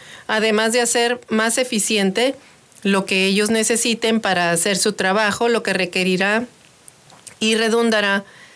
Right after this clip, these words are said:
en mejor transporte para cientos de miles de pasajeros en la zona metropolitana. Somos el proyecto de la gente, de las mujeres jefas de familia, de las oportunidades para nuestras familias.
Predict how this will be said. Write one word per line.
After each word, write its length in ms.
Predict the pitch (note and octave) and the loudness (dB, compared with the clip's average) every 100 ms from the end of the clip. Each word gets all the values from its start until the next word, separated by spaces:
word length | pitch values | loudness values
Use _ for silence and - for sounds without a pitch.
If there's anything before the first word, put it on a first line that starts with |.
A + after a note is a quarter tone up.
| - - | -20 -8
en 200 | G3 G3+ | 0 2
mejor 320 | F#3 G3+ G#3 | 2 2 0
transporte 680 | G3+ G#3 G3 - G3 F#3+ G3+ | 0 0 0 0 0 0 -2
para 240 | G3 F3 | -2 0
cientos 440 | F3 G#3+ G3+ G3+ G#3+ | 0 0 0 0 0
de 100 | F#3+ | 2
miles 460 | F#3 F#3 F#3+ F#3+ - - - - | 2 2 0 0 -6 -18 -8 -2
de 160 | F#3 | -2
pasajeros 720 | F#3 F3 F3 E3+ G3+ G3+ A#3 - | 0 -2 -2 -2 0 0 0 0
en 140 | F#3 | 0
la 100 | E3+ | 2
zona 240 | E3+ F3 | 2 2
metropolitana. 800 | F3 E3+ E3+ D#3+ D#3+ D#3 D#3 D3+ D#3 - - - | 2 0 -2 -2 -2 0 0 0 -2 -8 -16 -6
Somos 380 | - A#3 A#3 | 0 0 2
el 100 | A#3 | 0
proyecto 540 | F#3+ F#3 F#3 G3 G3+ G#3 | 0 0 0 -2 0 0
de 100 | F#3 | 0
la 140 | D#3 | 0
gente, 560 | D#3 G#3 G#3 G3+ A#3 A#3 | -2 0 0 0 0 2
de 160 | F#3+ | 0
las 180 | E3 E3 | 0 0
mujeres 420 | E3 D#3+ G3 F#3+ | 0 0 0 0
jefas 320 | F#3+ F#3 F#3 F3+ | 0 0 0 0
de 120 | E3+ | 0
familia, 580 | E3 E3+ G3+ G#3 G#3+ A3+ - - | 0 2 2 2 0 -2 -8 -4
de 140 | F#3+ | 0
las 180 | F#3+ F3 | 0 0
oportunidades 800 | F#3 F3+ E3+ F#3 F3+ F3+ F#3+ G#3 | 0 -2 -2 0 0 2 0 0
para 200 | G3 F3 | 0 0
nuestras 380 | E3 E3 E3+ E3 | 0 0 -2 -2
familias. 560 | F3+ G3+ C4 A3+ G3+ | 0 0 2 0 -2